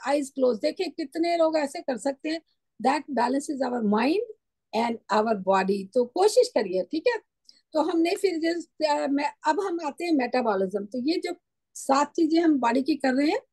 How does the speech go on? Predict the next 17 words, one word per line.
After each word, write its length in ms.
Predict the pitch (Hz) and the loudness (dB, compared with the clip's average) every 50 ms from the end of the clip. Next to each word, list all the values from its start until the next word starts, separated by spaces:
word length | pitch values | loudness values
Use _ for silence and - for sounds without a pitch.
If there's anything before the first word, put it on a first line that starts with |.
| _ _ _ _ _ - 262 | _ _ _ _ _ 0 2
ये 100 | 254 320 | 4 4
हेल्थ 220 | 320 262 262 254 - | 4 4 2 0 0
रहने 260 | 302 294 285 277 285 | 2 4 4 4 2
के 100 | 277 285 | 2 2
लिए 140 | 285 277 277 | 0 0 2
कर 180 | - 254 247 262 | 4 4 4 4
रहे 100 | 294 349 | 2 0
हैं। 120 | 370 381 - _ _ _ _ _ _ - 269 | 0 -2 -8 _ _ _ _ _ _ -2 0
What's 240 | 330 415 - - 415 | 0 0 2 0 2
the 140 | 359 320 269 | 2 2 2
metabolism? 640 | - 262 240 240 240 247 226 208 185 175 175 - - _ _ _ _ _ _ _ _ _ _ _ _ _ _ _ _ _ _ _ _ - _ _ _ _ _ - | 4 4 4 4 4 4 2 2 0 0 -6 -10 -10 _ _ _ _ _ _ _ _ _ _ _ _ _ _ _ _ _ _ _ _ -20 _ _ _ _ _ -6
हमारा 260 | 214 226 277 302 330 403 | -2 0 0 0 0 2
जो 160 | 415 427 359 | 2 2 2
बॉडी 300 | 269 262 240 247 277 302 | 2 0 -2 -2 -4 -6
का 140 | - 339 311 | -4 -2 -2
मेटाबॉलिज्म 720 | 294 277 - 254 247 262 247 285 302 320 302 311 294 277 | -2 0 0 -2 -2 0 0 0 0 0 0 0 0 0
है, 240 | 294 285 311 392 | 0 0 -2 -2